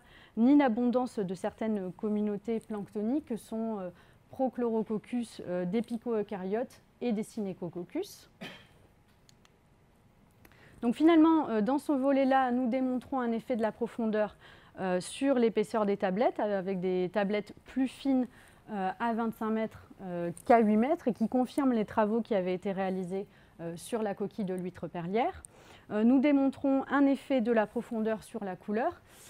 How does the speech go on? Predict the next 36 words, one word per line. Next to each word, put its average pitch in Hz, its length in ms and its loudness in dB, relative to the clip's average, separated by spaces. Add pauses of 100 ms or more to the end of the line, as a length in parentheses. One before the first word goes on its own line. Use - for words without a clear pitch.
(140)
Et 220 100 0
la 262 140 6
couleur, 294 420 6
elle 254 140 2
va 214 140 6
être 202 80 2
déterminée 277 600 4
par 202 180 2
un 185 120 2
mélange 262 420 2
de 220 80 2
pigments 254 540 2
qui - 160 -6
se 240 140 -4
trouve 214 520 -4
dans 214 160 -2
la 247 120 -4
matrice 214 400 -6
organique 202 520 -4
entre 220 300 -6
les 196 100 -4
tablettes, 208 480 -4 (460)
mais 226 120 4
également, 269 600 4
euh, 214 140 -2
par 214 220 2
l'interférence 285 800 0
lumineuse 247 540 2 (320)
dans 220 160 2
des 247 160 4
zones 269 320 4
spécifiques - 920 -2
de 196 120 0
liaison 262 520 2
des 233 160 4
tablettes, 240 560 0